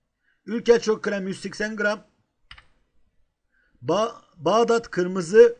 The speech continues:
pul biber kırk gram. Arifoğlu köfte harcı elli gram.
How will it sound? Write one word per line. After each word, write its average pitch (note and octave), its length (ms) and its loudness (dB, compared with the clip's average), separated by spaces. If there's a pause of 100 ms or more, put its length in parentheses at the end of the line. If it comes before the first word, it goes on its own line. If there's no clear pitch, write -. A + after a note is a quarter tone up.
pul G3+ 280 -6
biber F3+ 380 0
kırk D3+ 240 -8
gram. F3 300 -2 (2750)
Arifoğlu F#3+ 560 -2
köfte F3+ 280 -2
harcı F#3 340 2
elli D#3+ 200 0
gram. G#3 340 -4